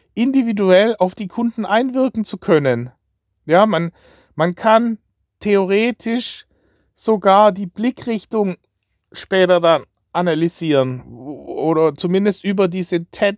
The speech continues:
Touchscreen rausfinden, wo die Leute draufdrücken, was sie interessiert. Und dann entsprechend die Produkte danach auswählen.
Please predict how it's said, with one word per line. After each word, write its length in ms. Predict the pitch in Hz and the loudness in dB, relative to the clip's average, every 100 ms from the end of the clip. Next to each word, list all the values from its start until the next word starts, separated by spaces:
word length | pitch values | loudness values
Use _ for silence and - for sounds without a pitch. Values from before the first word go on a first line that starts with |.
| - | -2
Touchscreen 840 | 208 202 - - - 220 214 208 | -2 0 -4 -8 -8 -4 -2 0
rausfinden, 580 | 185 202 202 220 208 196 | 4 4 2 -2 -2 2
wo 100 | 202 | 2
die 100 | 196 | 2
Leute 360 | 190 190 202 185 | 2 4 2 0
draufdrücken, 800 | 202 220 214 - 175 165 127 131 | 2 2 2 0 0 0 -8 -2
was 160 | 180 | -2
sie 100 | 175 | 0
interessiert. 760 | 190 180 180 - 233 202 151 - _ _ _ _ _ _ | -6 -4 -6 -4 0 2 0 -4 _ _ _ _ _ _
Und 220 | 180 180 | -2 4
dann 220 | 190 226 | 4 4
entsprechend 600 | 208 202 - 208 208 233 | 0 -6 -6 -4 -4 -4
die 80 | 220 | -8
Produkte 600 | 190 220 208 262 _ 180 | -4 -4 -2 -6 _ 0
danach 360 | 160 151 135 135 | 2 4 2 2
auswählen. 800 | 127 139 - 120 120 110 110 | 0 0 -2 0 0 0 -6